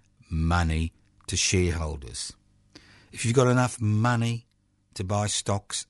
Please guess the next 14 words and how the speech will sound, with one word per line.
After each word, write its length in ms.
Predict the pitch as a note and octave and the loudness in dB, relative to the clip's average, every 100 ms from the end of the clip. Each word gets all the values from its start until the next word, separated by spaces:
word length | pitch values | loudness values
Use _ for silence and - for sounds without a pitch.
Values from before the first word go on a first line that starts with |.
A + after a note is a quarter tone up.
| - | -4
and 180 | F#2 F2+ | -4 -2
shares, 1000 | - E2 D2+ D2+ D2+ E2+ - - - - - - _ _ _ _ _ _ - | -4 -4 -4 -4 -8 -10 -10 -10 -10 -12 -20 -20 _ _ _ _ _ _ 2
even 240 | A2 C#3+ | 4 4
if 60 | C#3 | 0
it's 140 | C3 | 0
in 80 | B2+ | 2
your 100 | B2 | 2
su-, 260 | - B2 A2+ | 2 0 -2
superannuation, 1040 | - B2+ A#2+ A2+ A2 G2 D#2 D#2 - E2 - | -6 -6 -2 0 0 0 -2 -6 -8 -10 -12
if 80 | - | -10
you've 100 | C3 | -4
got 100 | C#3 | -2
enough 300 | C#3 B2 - | -2 -2 -2
money, 340 | D#2+ D2+ | -2 -2